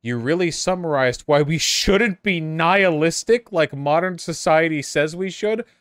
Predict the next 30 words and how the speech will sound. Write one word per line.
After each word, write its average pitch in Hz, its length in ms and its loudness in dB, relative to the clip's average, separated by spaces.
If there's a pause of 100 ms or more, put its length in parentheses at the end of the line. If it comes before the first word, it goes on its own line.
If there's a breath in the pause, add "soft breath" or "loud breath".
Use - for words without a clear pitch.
(120)
I 320 220 2
thought 247 240 4
it 226 80 4
was 202 160 4
about 208 300 2
scientific 233 720 0
arrogance. 262 600 2
How - 240 2
is 381 120 2
that 240 200 2
nihilism? 220 840 0 (260)
People 277 280 -2
who 269 60 0
try 247 240 -2
to 240 100 2
solve 214 360 0
ethical 220 440 0
questions 165 580 0
with 185 160 -2
science 233 640 -2 (140)
are 180 120 0
stupid, 175 680 -4
but 202 160 -2
not 247 260 -2
nihilistic. 180 800 -2
They're 233 120 4
the 294 140 -2
opposite 320 460 2
of 139 100 -6
nihilistic. 117 720 -6